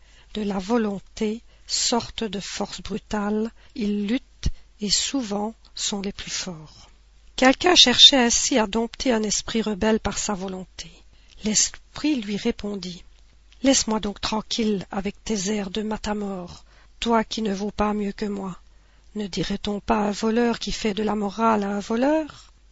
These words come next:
On s'étonne que le nom de Dieu que l'on invoque contre eux soit souvent impuissant. » Saint Louis en a donné la raison dans la réponse suivante. Le nom de Dieu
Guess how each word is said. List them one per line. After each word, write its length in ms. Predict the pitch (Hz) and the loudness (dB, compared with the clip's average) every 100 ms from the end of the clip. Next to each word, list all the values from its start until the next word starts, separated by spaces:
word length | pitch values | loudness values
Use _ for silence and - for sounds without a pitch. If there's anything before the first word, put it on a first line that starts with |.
| - | 0
On 120 | 269 | 2
s'étonne 520 | 262 - 330 - 370 311 | 4 4 4 4 2 2
que 120 | 233 | 0
le 160 | 208 | 0
nom 220 | 208 254 233 | 0 0 0
de 140 | 208 | -4
Dieu 380 | 202 - 269 208 | -4 -2 0 -2
que 100 | - | -4
l'on 280 | 202 196 202 | -6 -4 -4
invoque 400 | 202 196 - 226 - | -4 -2 -2 -2 -4
contre 420 | 202 202 - - | -12 -10 -8 -4
eux 60 | 254 | -4
soit 200 | - 202 | -4 -4
souvent 360 | - 185 185 - | -4 -4 -8 -4
impuissant. » 680 | 185 - - 196 - 185 160 - - - - - | -4 -4 -6 -4 -4 -6 -12 -18 -20 -20 -16 -6
Saint 300 | - 220 208 | -2 0 -2
Louis 400 | 196 175 208 - - - - - - | -4 -6 -8 -10 -20 -20 -20 -14 -4
en 180 | 214 | -2
a 100 | 202 | -2
donné 300 | 196 240 247 | 0 2 4
la 100 | 240 | 4
raison 560 | 220 220 214 202 220 233 - - - | 4 2 0 -2 -6 -6 -14 -18 -8
dans 100 | 196 | -6
la 100 | 190 | -4
réponse 480 | - 214 - 208 - | -4 -6 -6 -4 -4
suivante. 840 | - 190 - 151 151 - - - - - - - - - - - | -4 -6 -10 -14 -18 -18 -16 -16 -20 -20 -20 -20 -20 -20 -20 -8
Le 220 | 233 233 | -2 0
nom 240 | 214 269 339 | 2 0 0
de 160 | 247 | 0
Dieu 400 | 202 185 185 180 | 0 -4 -6 -8